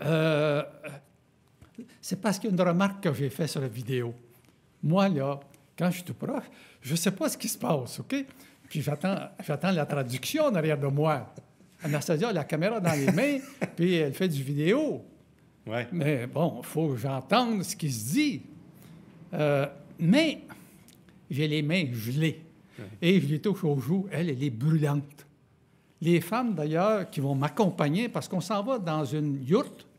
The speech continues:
Speaker 1: mongole,
Speaker 2: Ouais.
Speaker 1: tout simplement.
Speaker 2: Et là, tu m'as pas dit si elle t'a embrassé ?
Speaker 1: Non,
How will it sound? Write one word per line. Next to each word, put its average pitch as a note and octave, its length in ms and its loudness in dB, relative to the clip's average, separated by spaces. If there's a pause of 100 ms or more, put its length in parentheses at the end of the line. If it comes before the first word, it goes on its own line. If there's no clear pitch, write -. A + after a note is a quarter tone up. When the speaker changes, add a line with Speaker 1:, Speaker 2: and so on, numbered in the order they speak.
(180)
Speaker 1:
mongole, C#3+ 480 2 (600)
Speaker 2:
Ouais. F#2 140 -16 (540)
Speaker 1:
tout C4 140 0
simplement. F3 680 0 (120)
Speaker 2:
Et B2 40 -8
là, C#3+ 80 -6
tu - 120 -8
m'as C3 60 -2
pas A2+ 140 -4
dit G#2 120 -8
si - 120 -10
elle G2 100 -6
t'a G#2 140 -8
embrassé ? G2 400 -8 (440)
Speaker 1:
Non, A3+ 280 6